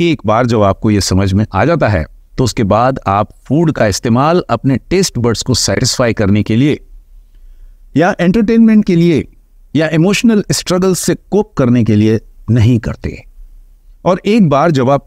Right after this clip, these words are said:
ऐसा करने लगते हैं, तो आपकी सेहत बेहतर होती जाती है। और सेहत से भी जो बड़ा फायदा आपको नसीब होता है, वो होता है एक नए तरह की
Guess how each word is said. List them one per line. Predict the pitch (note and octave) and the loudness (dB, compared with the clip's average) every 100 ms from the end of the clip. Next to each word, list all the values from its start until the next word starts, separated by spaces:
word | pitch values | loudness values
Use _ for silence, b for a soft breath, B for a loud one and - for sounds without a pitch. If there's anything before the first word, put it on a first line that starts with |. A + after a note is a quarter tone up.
| G#2+ | -4
ऐसा | A2+ B2 | 0 -2
करने | - F#2+ G2+ | 0 0 2
लगते | E2 - F#3 | 0 -2 -2
हैं, | B2+ A#2 | 0 0
तो | D#3+ | 0
आपकी | - G2+ - G#2+ | -2 -4 -2 -2
सेहत | - A2 G#2+ C#3 - - | 0 2 2 0 -4 -6
बेहतर | F2 F2+ - A2 - - | 0 0 0 -2 -4 -4
होती | F#2+ - F2+ - - - - | -4 0 -2 -2 -12 -14 -4
जाती | - - - | -4 0 2
है। | - - - - _ - - - - _ _ | 2 0 -8 -20 _ -20 -20 -20 -20 _ _
और | D3+ | -4
सेहत | C3 F#3+ A#3 B3+ | -2 0 0 0
से | A#3+ | 0
भी | G#3 | 2
जो | D3 | 2
बड़ा | A2 C3+ | 2 2
फायदा | C#3 G#2+ A2 A2 | 0 0 0 0
आपको | G#2 - | 0 0
नसीब | A2 G#2 F#3 C#3 | 0 2 2 2
होता | C3+ D3+ | 2 0
है, | D3+ F#3+ G3 | 2 2 2
वो | D#3+ C3 | 2 2
होता | A#2 A2+ | 2 0
है | G#2 A2+ | 2 0
एक | - G#2+ G2+ | 0 -2 2
नए | G2 C3+ D3 | 2 2 0
तरह | A2+ - G2+ G#2+ | 0 0 2 2
की | - | 0